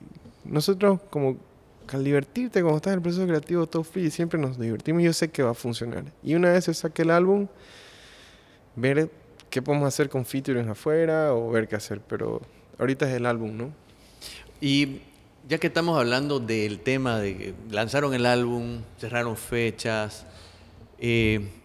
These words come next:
Speaker 2: y, y yéndonos un poquito también al tema de los nuevos talentos, la gente que, que está mirando esta entrevista, que está escribiendo sus canciones, que está
Speaker 1: Ujú.
Speaker 2: haciendo sus primeros pininos para grabar, eh, ustedes llegó un momento en que ya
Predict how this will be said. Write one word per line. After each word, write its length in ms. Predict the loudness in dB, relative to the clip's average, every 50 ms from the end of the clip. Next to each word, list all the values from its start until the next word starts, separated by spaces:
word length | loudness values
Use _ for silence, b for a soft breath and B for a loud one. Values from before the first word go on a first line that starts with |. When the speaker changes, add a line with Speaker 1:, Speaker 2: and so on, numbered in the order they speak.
| -20 -20 -20 -20 _ _ -8
Speaker 2:
y, 360 | -4 -4 -4 -4 -4 -6 -6 -4
y 40 |
yéndonos 340 | -4 -2 -2 -2 -2 -2 -2
un 80 | -2 -2
poquito 260 | -4 -4 -4 -4 -2
también 240 | -2 -2 -2 -2 -2
al 120 | -2 -4
tema 160 | -4 -6 -4
de 80 | -4 -4
los 100 | -6 -6
nuevos 240 | -4 -6 -6 -4 -2
talentos, 540 | 0 0 2 2 0 -2 -2 -2 -2 0 0
la 100 | -2 -4
gente 300 | -4 -6 -6 -6 -6 -4
que, 400 | -2 -2 -2 -4 -6 -8 -12 -14
que 60 | -14 -12
está 140 | -10 -8
mirando 240 | -6 -4 -4 -4 -4
esta 120 | -4 -4 -6
entrevista, 600 | -6 -4 -4 -4 -4 -4 -6 -6 -6 -6 -4 -4
que 80 | -6 -8
está 140 | -10 -10 -10
escribiendo 300 | -8 -6 -6 -4 -4 -4
sus 140 | -6 -8 -6
canciones, 640 | -6 -6 -4 -4 -2 -2 -2 -2 -2 -4 -6 -6
que 80 | -8 -10
está 240 | -6 -4 -2 -2 0
Speaker 1:
Ujú. 60 | -2 -2
Speaker 2:
haciendo 200 | -2 -4 -4 -4
sus 140 | -6 -6 -6
primeros 240 | -4 -4 -4 -4
pininos 460 | -4 -6 -6 -4 -4 -4 -6 -6 -6 -6
para 160 | -4 -4 -4
grabar, 440 | -4 -2 -2 -2 -2 -2 -2 -4 B B B B B B B B B B B B B B -12 -6
eh, 500 | -2 0 0 2 2 2 2 2 0 -2 -6 -10 -12
ustedes 540 | -14 -8 -2 2 4 4 4 4 2 0 -4 -8 -12 -20 -20 -20 -12 -8
llegó 140 | -6 -4 -2
un 60 | -2
momento 340 | -2 -2 -2 -4 -4 -4 -6
en 80 | -6
que 140 | -4 -4 -4 -2
ya 340 | -2 -2 -2 -2 -2 -4